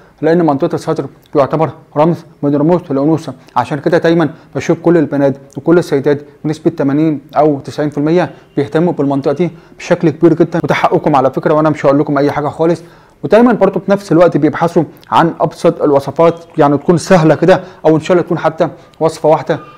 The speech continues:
تساعد على تكبير وتسمين منطقة الصدر من أول خمس أيام لحد عشر أيام. وطبعا عشان تبقوا عارفين الموضوع بيختلف يعني من جسم لجسم، أو من بنت لبنت، أو من ست لست. بشكل عام الموضوع بيختلف من جسم لآخر يعني.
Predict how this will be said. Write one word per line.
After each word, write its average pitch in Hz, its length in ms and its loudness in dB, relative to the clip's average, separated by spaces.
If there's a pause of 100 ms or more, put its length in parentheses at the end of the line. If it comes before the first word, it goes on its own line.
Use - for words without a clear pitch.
تساعد 160 320 0
على 139 240 2 (220)
تكبير 160 460 2 (240)
وتسمين 156 560 -2 (220)
منطقة 147 280 -2
الصدر 151 380 0 (200)
من 139 120 0
أول 165 220 4
خمس 175 400 0
أيام 175 240 2 (280)
لحد 151 420 2
عشر 135 440 2
أيام. 160 260 2 (280)
وطبعا 147 320 4
عشان 131 180 -4
تبقوا 135 180 2
عارفين 175 420 0 (180)
الموضوع 151 340 2
بيختلف 175 420 2 (340)
يعني 139 260 4
من 143 160 4
جسم 175 320 2
لجسم، 180 340 0
أو 147 160 2
من 143 140 0
بنت 180 300 0
لبنت، 160 300 0
أو 147 120 2
من 143 140 -2
ست 175 300 -2
لست. 135 520 -2 (280)
بشكل 185 300 0
عام 170 300 2 (360)
الموضوع 147 260 2
بيختلف 175 400 0
من 139 80 0
جسم 170 280 -2
لآخر 139 380 0
يعني. 120 260 -2